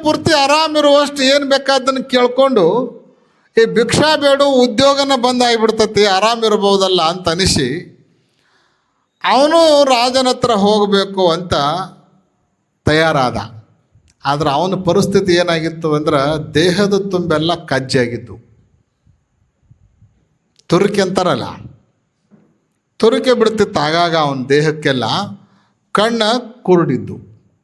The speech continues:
ಕಣ್ಣು ಕಾಣಂಗಿಲ್ಲ, ಆರೋಗ್ಯವೂ ಚೆನ್ನಾಗಿಲ್ಲ. ಹೆಂಗೆ ಹೋಗಕ್ಕೆ ಸಾಧ್ಯ ಅದ ರಾಜನ ಹತ್ರ?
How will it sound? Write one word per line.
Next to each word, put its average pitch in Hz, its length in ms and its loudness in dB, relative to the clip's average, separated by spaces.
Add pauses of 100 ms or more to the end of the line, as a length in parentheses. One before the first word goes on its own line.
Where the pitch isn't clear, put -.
(1040)
ಕಣ್ಣು 254 320 0
ಕಾಣಂಗಿಲ್ಲ, 262 580 2 (100)
ಆರೋಗ್ಯವೂ 277 460 0
ಚೆನ್ನಾಗಿಲ್ಲ. 202 520 0 (2000)
ಹೆಂಗೆ 269 260 0
ಹೋಗಕ್ಕೆ 269 260 2
ಸಾಧ್ಯ 214 300 0
ಅದ 170 100 -2
ರಾಜನ 156 380 0
ಹತ್ರ? 156 220 -4